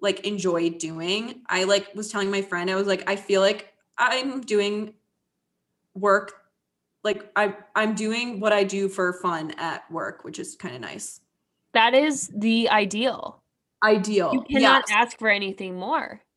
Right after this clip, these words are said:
Speaker 1: No. So I got really, really lucky. But if I hadn't gotten a new job, I was just gonna take time off, and that's just what it was gonna be. And it's not because I'm lazy or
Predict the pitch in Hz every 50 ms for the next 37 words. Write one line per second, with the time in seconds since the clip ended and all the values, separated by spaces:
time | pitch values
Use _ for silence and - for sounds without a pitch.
0 | _ _ _ 233 226 240 226 208 180 165 - - 254 - - 233 233 240 - 320
1 | 302 294 226 196 190 196 220 247 262 262 269 269 262 262 254 247 220 240 240 240
2 | 233 226 208 202 202 202 202 - 196 185 175 180 - _ _ _ 277 285 269 247
3 | 226 214 208 - - - 220 214 214 196 196 196 - - 226 226 240 262 302 269
4 | 247 220 220 202 214 220 208 208 202 202 180 190 180 175 180 196 185 - - 202
5 | 196 180 180 185 175 180 180 190 185 185 - 175 165 160 - 165 156 156 - 190
6 | 170 165 156 160 170 180 190 - - - 185 170 156 180 180 - 196 196 196 196
7 | 185 175 180 180 185 180 180 180 175 160 160 165 175 202 214 - - _ _ _
8 | _ _ _ - 214 208 202 202 - 190 175 175 175 233 226 - 262 269 285 262
9 | 220 180 160 165 160 175 185 190 208 208 214 220 233 226 - - 202 196 190 185
10 | 185 185 185 180 180 - -